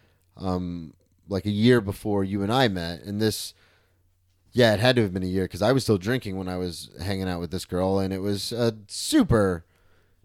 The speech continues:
disturbing relationship where she kept hooking up with her ex while her and I were together,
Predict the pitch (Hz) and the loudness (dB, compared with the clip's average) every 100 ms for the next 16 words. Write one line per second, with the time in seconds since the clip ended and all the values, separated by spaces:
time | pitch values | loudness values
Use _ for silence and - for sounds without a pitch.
0 | - - - 117 110 110 107 98 95 92 | -20 -20 -4 -2 0 0 0 0 -2 0
1 | 95 - 92 - 92 - 90 87 87 120 | 0 -2 -6 -2 -4 -2 -2 -2 -4 -6
2 | 110 120 - 113 110 110 107 104 98 104 | -6 -8 -6 -4 -4 -2 -4 -4 -4 -2
3 | 110 139 143 131 - - - _ _ _ | 0 2 2 -2 -6 -6 -10 _ _ _
4 | 98 101 107 98 117 107 113 117 117 107 | 0 0 0 -2 -2 0 0 0 0 0
5 | 113 110 110 107 104 | 0 0 0 0 -2